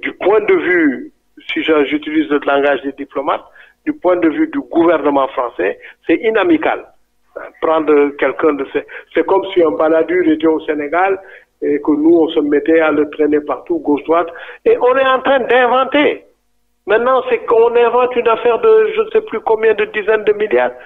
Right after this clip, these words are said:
une quarantaine de milliards, mais c'est du, c'est un gros n'importe quoi.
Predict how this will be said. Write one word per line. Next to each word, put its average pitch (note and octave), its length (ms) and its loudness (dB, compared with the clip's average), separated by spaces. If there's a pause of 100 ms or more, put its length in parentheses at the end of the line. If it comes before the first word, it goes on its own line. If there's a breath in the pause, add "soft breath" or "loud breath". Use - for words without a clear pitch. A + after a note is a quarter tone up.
(260 loud breath)
une F3+ 100 -10
quarantaine A3 540 0
de G#3 60 0
milliards, G#3+ 360 -2
mais G#3 160 -6
c'est A3+ 100 -2
du, A3 240 -2
c'est G#3+ 180 -2
un G#3 60 2
gros A#3+ 260 0
n'importe A#3+ 420 -2
quoi. - 400 -4